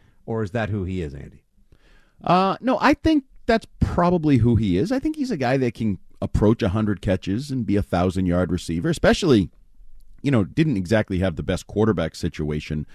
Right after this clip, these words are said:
Speaker 2: to work with. You get Minshew mania, which is highs and lows and, and
Speaker 1: Mm-hmm.
Speaker 2: all of that. So, no, I think he is a, I think he's a second tier one, top tier two.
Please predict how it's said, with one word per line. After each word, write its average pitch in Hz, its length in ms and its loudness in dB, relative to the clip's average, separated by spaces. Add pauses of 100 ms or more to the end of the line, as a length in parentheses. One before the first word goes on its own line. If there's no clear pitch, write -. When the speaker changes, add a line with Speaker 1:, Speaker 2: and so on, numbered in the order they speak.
(280)
Speaker 2:
to 95 100 0
work 82 280 0
with. 87 240 0 (260)
You 85 140 0
get 85 180 0
Minshew 92 360 2
mania, 87 360 4
which 82 220 0
is 76 260 -4
highs 85 380 -2
and 90 120 2
lows 85 460 0
and, 78 300 -4
and 76 260 -4
Speaker 1:
Mm-hmm. 67 220 -10
Speaker 2:
all 85 180 -2
of 69 120 -4
that. 73 280 -4
So, 92 360 4 (420)
no, 220 180 2
I 175 160 4
think 226 340 -2
he 196 260 0
is 139 180 0
a, 135 540 2 (500)
I 143 80 4
think 220 260 2
he's 170 240 0
a 123 380 6
second - 720 -2
tier 190 340 0
one, 160 560 0
top - 360 -2
tier 113 260 2
two. - 340 -2